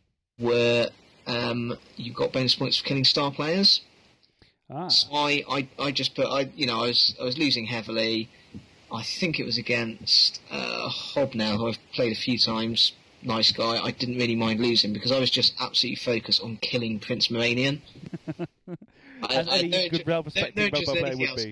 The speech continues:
Speaker 1: apart from killing Prince Moranian because that would have got me bonus points. So.
Speaker 2: Yeah, and it's good. You kept interested. You were a part of the game, you know?
Speaker 1: Yeah, and, and the thing is, like I say, I was losing heavily. I couldn't pick the ball up,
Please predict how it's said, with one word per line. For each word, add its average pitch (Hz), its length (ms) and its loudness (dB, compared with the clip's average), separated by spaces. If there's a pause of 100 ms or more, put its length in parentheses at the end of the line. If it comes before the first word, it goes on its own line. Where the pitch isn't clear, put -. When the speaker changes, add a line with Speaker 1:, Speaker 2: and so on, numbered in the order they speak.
(100)
Speaker 1:
apart 131 200 -10 (100)
from 131 140 -10
killing 147 360 -4
Prince 131 300 -4
Moranian 113 440 -2
because 107 540 -6
that 123 140 -4
would 127 80 -6
have 120 80 -8
got 120 120 -2
me 120 80 -10
bonus 110 300 -10
points. - 380 -8 (160)
So. - 260 0
Speaker 2:
Yeah, 110 280 -6 (320)
and 190 140 -10
it's 185 100 -12
good. 185 200 -4
You 151 100 -4
kept - 280 -10
interested. 190 360 -10
You 127 80 -2
were 135 60 -2
a 139 100 -8
part 143 200 -4
of 127 80 -12
the 151 40 -10
game, 156 320 -10
you 113 60 -10
know? 143 180 -12 (640)
Speaker 1:
Yeah, 196 220 0
and, 170 180 -4
and 185 140 -4
the 175 80 -4
thing 190 140 -4
is, 127 140 -2
like 131 100 -2
I - 40 -2
say, 107 220 -2 (500)
I 135 60 -4
was 143 140 0
losing 123 260 2
heavily. 113 480 0 (100)
I 104 160 -2 (380)
couldn't 165 200 0
pick - 120 -6
the 95 60 -14
ball 104 260 -4
up, 107 220 -4